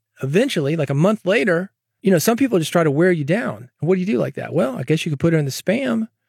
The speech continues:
or I guess you could tell her no, 'cause then it's wasting your time. That fifth, sixth, seventh email people send, that's a waste of your time. Say no is a good thing. This is a funny way to handle guest pitches. And I've got those thirty-one you've been rejected emails.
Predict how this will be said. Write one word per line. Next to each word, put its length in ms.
or 80
I 40
guess 120
you 60
could 80
tell 160
her 80
no, 340
'cause 200
then 120
it's 120
wasting 320
your 260
time. 460
That 160
fifth, 300
sixth, 360
seventh 300
email 280
people 260
send, 360
that's 200
a 40
waste 240
of 60
your 120
time. 240
Say 300
no 180
is 100
a 20
good 180
thing. 320
This 100
is 80
a 60
funny 260
way 140
to 80
handle 180
guest 240
pitches. 400
And 240
I've 60
got 120
those 140
thirty-one 480
you've 160
been 160
rejected 480
emails. 540